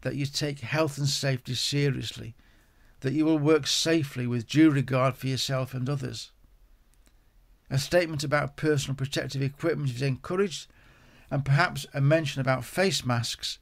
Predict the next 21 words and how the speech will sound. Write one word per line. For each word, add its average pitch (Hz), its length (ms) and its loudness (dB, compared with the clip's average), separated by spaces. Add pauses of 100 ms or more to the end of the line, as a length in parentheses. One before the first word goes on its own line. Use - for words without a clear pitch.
(240)
with 135 100 -2
the 135 80 2
current 143 400 0
coronavirus 123 800 0
problems. 123 500 -10 (1900)
Don't 147 260 2
forget 143 340 0
to 139 100 -4
sign 147 320 0
and 139 120 2
date 135 180 0
the 135 80 -6
policy. 131 540 -6 (840)
It 127 120 -4
is 135 140 0
considered 151 540 0
to 143 120 -2
be 135 240 0
not 139 520 6
in 139 220 0
force 123 680 -2